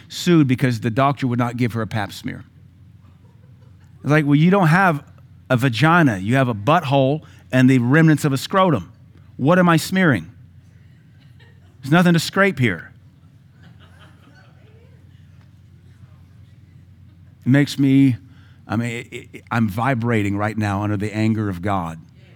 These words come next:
Because now in our society, if we don't agree with this, so they just made this crap up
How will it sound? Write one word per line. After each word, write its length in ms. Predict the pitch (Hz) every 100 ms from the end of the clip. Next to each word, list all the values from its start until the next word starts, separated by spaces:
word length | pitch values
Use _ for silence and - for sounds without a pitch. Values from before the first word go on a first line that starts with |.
| - - - - - - - - - -
Because 320 | 131 147 123
now 360 | 139 185 196 202
in 140 | 156
our 200 | 156 196
society, 720 | 185 175 196 190 208 220 233 - - - -
if 120 | 123
we 200 | 147 190
don't 160 | 185
agree 240 | 160 151 185
with 160 | 185
this, 180 | 196 214
so 160 | - 135
they 160 | 143
just 160 | 156 143
made 220 | 135 156
this 160 | 151 -
crap 400 | - 160 165 160
up 260 | 170 185